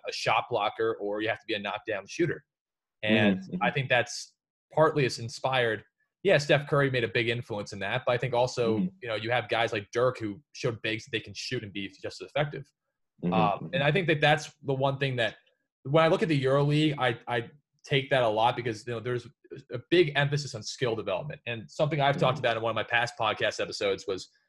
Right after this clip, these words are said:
Speaker 1: how I think sometimes, like, the ability to play, like, a lot of games, like an A A U, is sometimes detrimental to skill development because you're relying
Speaker 2: Mm-hmm.
Speaker 1: too much on these trainers to know what they're doing.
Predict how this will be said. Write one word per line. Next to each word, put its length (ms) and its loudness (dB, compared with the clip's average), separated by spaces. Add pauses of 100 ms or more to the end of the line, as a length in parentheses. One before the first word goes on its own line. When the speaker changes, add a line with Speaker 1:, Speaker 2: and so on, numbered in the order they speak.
(280)
Speaker 1:
how 220 6
I 100 6
think 240 2
sometimes, 540 0
like, 220 0
the 280 -2
ability 340 2
to 60 -6
play, 240 2
like, 100 2
a 60 -2
lot 200 0
of 80 -12
games, 520 -2
like 80 -4
an 80 -6
A 40 -6
A 180 2
U, 460 0
is 140 -6
sometimes 380 -4
detrimental 840 -2 (300)
to 80 -6
skill 200 2
development 460 4
because 320 0
you're 120 0
relying 440 2
Speaker 2:
Mm-hmm. 200 -10
Speaker 1:
too 100 -8
much 280 -2
on 140 -4
these 200 -8
trainers 500 -2
to 80 -12
know 160 0
what 160 0
they're 100 -4
doing. 320 -6